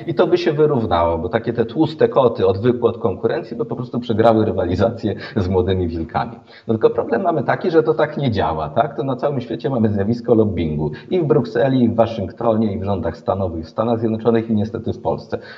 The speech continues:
E, widziałem, e, ostatnio, e, twoje nagranie z profesorem,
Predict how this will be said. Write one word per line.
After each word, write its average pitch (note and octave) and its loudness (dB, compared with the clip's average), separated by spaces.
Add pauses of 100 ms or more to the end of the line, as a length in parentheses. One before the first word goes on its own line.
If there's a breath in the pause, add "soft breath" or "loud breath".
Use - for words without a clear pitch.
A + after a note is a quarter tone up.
E, F2 0
widziałem, G2+ 4 (220 loud breath)
e, F2 -4
ostatnio, F2 -4 (200)
e, E2 -4
twoje F#2 0
nagranie F2 0
z - -8
profesorem, F#2 -2